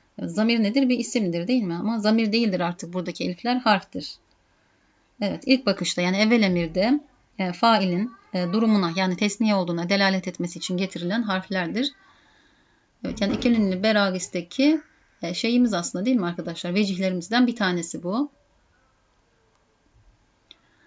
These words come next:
Evet. E, birinci ya da işte üçüncü,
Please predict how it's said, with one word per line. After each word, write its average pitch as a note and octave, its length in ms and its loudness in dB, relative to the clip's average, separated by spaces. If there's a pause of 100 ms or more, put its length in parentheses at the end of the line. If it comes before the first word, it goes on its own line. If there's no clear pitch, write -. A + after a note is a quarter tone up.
(440)
Evet. F3 420 -6 (1300)
E, F3+ 260 0
birinci G#3 400 2
ya F#3 220 -4
da G3 240 -4
işte - 200 -8
üçüncü, F#3+ 520 -4